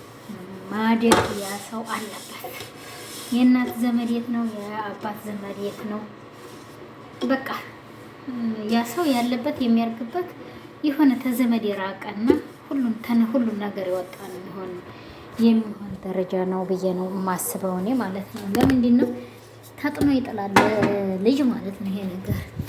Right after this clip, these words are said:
እኛ አናውቀውም፣ እኛ የምንሰራውን አናውቀውም እንጂ ዛሬ ዝች ዱንያ ላይ ሆነን አብረን መጨፈራችንን መዝለላችንን ታንዱ አንዱ ይሄ ዘር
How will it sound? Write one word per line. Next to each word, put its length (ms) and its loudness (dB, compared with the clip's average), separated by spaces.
እኛ 240 8
አናውቀውም፣ 580 -4
እኛ 200 -6
የምንሰራውን 680 -4
አናውቀውም 600 -8
እንጂ 260 0
ዛሬ 300 0
ዝች 260 -8
ዱንያ 300 2
ላይ 160 -6
ሆነን 280 2
አብረን 360 0
መጨፈራችንን 920 -4
መዝለላችንን 920 0
ታንዱ 320 -2
አንዱ 240 -2
ይሄ 160 0
ዘር 280 2